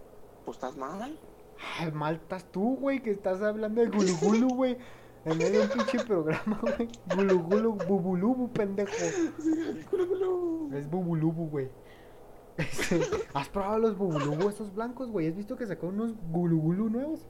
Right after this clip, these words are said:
Speaker 2: ¿Unos bubulubu?
Speaker 1: ¿Unos gulugulu?
Speaker 2: Unos bubulubu, güey. Blancos.
Speaker 1: No, no me gustan los bu-, los bubulubu.
Speaker 2: ¿No te gustan los bubulubu?
Speaker 1: No, es que tienen fresa y a mí no me gusta la fresa.
Speaker 2: No mames, Marón. Con,
Speaker 1: Sí,
Speaker 2: con
Speaker 1: man.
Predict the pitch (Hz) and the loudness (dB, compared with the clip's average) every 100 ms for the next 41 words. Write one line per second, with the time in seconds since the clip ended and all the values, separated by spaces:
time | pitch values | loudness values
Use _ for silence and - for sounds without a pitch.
0 | 196 208 220 214 175 233 277 - - - | -6 -4 -2 -2 -2 -2 -2 -4 -14 -20
1 | - - - - - - - - - - | -20 -20 -20 -20 -20 -20 -20 -20 -20 -20
2 | - 180 185 190 180 165 392 - - - | -8 -8 -6 -6 -4 -2 -4 -6 -16 -8
3 | 139 160 170 180 143 156 170 151 135 - | -2 -2 -2 0 0 0 -2 -4 -6 -8
4 | - - - - - - - - 139 143 | -18 -20 -20 -20 -20 -20 -20 -16 -4 -2
5 | 143 135 - 127 127 139 151 160 160 165 | -2 -8 -8 -6 -4 -4 -4 -4 -4 -4
6 | 160 185 180 165 151 131 131 131 131 127 | -4 -6 -8 -8 -10 -8 -10 -10 -14 -12
7 | 139 165 180 202 277 311 349 320 285 233 | -10 -4 -2 0 0 2 2 4 4 4
8 | 233 359 466 - - - - - - - | 6 6 4 0 -14 -18 -20 -20 -20 -14
9 | 131 135 156 165 160 156 156 143 147 165 | -8 -8 -8 -8 -8 -8 -6 -6 -6 -8
10 | 147 135 139 143 - 131 120 - - - | -10 -10 -12 -12 -12 -12 -14 -14 -16 -16
11 | - - - 170 165 135 147 147 143 143 | -20 -18 -10 -8 -6 -6 -6 -8 -8 -6
12 | 139 139 131 - - - - - - - | -4 -4 -8 -10 -8 -8 -8 -14 -20 -20
13 | - - - 160 160 123 117 160 | -20 -20 -8 0 0 0 0 0